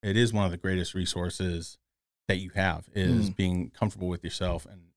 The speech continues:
Speaker 1: I, I think along with that, uh, asking a lot of questions of your student.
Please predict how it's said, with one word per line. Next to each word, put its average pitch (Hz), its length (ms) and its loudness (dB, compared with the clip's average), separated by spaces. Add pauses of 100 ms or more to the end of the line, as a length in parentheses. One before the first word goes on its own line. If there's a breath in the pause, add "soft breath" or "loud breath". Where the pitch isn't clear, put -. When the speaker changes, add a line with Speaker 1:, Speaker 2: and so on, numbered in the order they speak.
Speaker 1:
I, 120 200 2
I 110 80 2
think 107 200 -2
along 98 320 2
with 92 160 -2
that, 90 260 -2
uh, 90 160 -20 (120)
asking 95 360 -2
a 87 40 -14
lot 85 200 -14
of 80 140 -20
questions 85 600 -8
of - 80 -20
your 87 100 -4
student. 82 360 -4